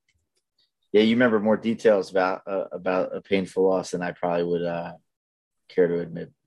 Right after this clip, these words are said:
you know, that I would. But, uh, anyways, what el-, what else we got?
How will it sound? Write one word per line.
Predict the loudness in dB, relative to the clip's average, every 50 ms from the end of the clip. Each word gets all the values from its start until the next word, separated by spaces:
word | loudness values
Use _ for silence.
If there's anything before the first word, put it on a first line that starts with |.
| _ _ _ _ -16
you | -14
know, | -12 -12 -12 -12
that | -14 -14 -14 -12
I | -12 -14
would. | -14 -14 -16 -18 -20
But, | -20 -20 -20
uh, | _ _ _ _ _ _ _ _ -20 -20 -20 _ _ _ _ _ _ _ _ _ _ _ _ 2
anyways, | 6 8 8 8 8 8 6 6
what | 6 6
el-, | 6 6 4 2 2
what | 2 2
else | 2 2 0 -2
we | -4 -4
got? | -4 -4 -6 -8